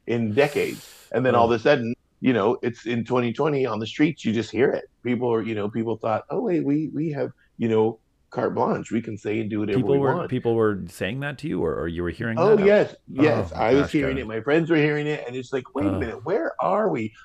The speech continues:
Speaker 1: How did this happen?" And then,
Speaker 2: I'm so
Speaker 1: um,
Speaker 2: sorry. That's
Speaker 1: uh,
Speaker 2: awful.
Speaker 1: yeah. And then the people, you know, getting shot in Florida or, or, you know,
Speaker 2: Yes,
Speaker 1: all
Speaker 2: Minneapolis
Speaker 1: these,
Speaker 2: or
Speaker 1: all this
Speaker 2: Yep.
Speaker 1: thing,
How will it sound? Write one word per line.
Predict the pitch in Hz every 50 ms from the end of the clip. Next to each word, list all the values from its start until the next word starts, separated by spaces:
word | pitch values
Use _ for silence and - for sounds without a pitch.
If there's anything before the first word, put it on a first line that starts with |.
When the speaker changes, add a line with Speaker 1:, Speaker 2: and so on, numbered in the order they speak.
| _ _
Speaker 1:
How | - 165 175
did | 208 208 156
this | 147 139 135 -
happen?" | 123 131 131 139 151 - - 120 117 110 - _ _ _ _ _
And | 131 131 135 135
then, | 131 127 127 127 123 120 120 123 120 - 110 110
Speaker 2:
I'm | 104 101 101
so | 98 98 135 123
Speaker 1:
um, |
Speaker 2:
sorry. | - - 120 104 90 80 80
That's | - 92 98 - -
Speaker 1:
uh, | 87
Speaker 2:
awful. | 92 92 87 - - 67 69 - - _ _ _ _ _ _ -
Speaker 1:
yeah. | 151 151 139 117 101 - - - _ 127 139 123 -
And | 127 131 127 123 127
then | 127 127 123 120 123 123 - _ _ _ _ _
the | 113 113 143 131
people, | - 165 165 143 147 135 131
you | 127 123
know, | 117 113 104 - - _ _ _
getting | 104 110 110 113
shot | 104 - 107 98 101 107
in | 120 127
Florida | - 185 180 170 160 139 123 113 104 104 98 95 95
or, | 95 92 92 98 95 92 - -
or, | 104 107 101
you | 95 - 92 98 76
know, | 76 90 90 87
Speaker 2:
Yes, | 87 90 85 87 90 - - - 76 73 76 73 - 131
Speaker 1:
all | 147 156 160
Speaker 2:
Minneapolis | 160
Speaker 1:
these, | 156 139
Speaker 2:
or | - -
Speaker 1:
all | 151 156 156
this | 165 156 113
Speaker 2:
Yep. |
Speaker 1:
thing, | 143 117